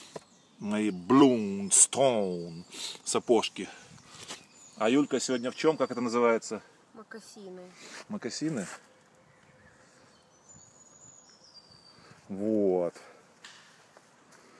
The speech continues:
Speaker 1: Ну, чё ещё рассказать? А, имеется также лампа впереди, которая работает от батарейки. Никакой динамо-машины здесь нет. Вот она, видите?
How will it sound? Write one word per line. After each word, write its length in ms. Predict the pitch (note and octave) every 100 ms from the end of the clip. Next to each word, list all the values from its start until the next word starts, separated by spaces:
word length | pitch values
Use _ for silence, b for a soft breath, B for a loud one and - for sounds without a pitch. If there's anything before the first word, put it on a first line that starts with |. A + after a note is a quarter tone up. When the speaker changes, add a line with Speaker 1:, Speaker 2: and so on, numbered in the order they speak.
| b b b b _
Speaker 1:
Ну, 140 | D3 F3
чё 240 | - G#3
ещё 480 | D#3+ B2+ - C3 A2
рассказать? 640 | A2 A#2 - A#2 A#2 G2 -
А, 280 | G3 D#3 D#3+
имеется 440 | G#3 A3+ F#3+ D3
также 480 | B2 F#3+ C#3 D3 C3+ B B B - - - - - - - - -
лампа 560 | A2 D3+ A#3+ - F3+ F3 - - B B B B -
впереди, 600 | - D#3+ D3+ C#3 C#3+ B2+
которая 420 | - C3 D3 C#3
работает 480 | C#3 C#3 B2 B2+ -
от 160 | D#3
батарейки. 760 | A#2+ B2 C#3 C3 F3 F#3+ E3 D3 - _ _ - B B B
Никакой 380 | A#2 A#2 A#2+ C3+
динамо-машины 680 | B2 C3 A#2+ A#2 - A#2 G#2+
здесь 180 | G#2
нет. 240 | C3 D#3 -
Вот 240 | A#2 G2
она, 240 | F#2 F#2 -
видите? 340 | B2+ A2+ F2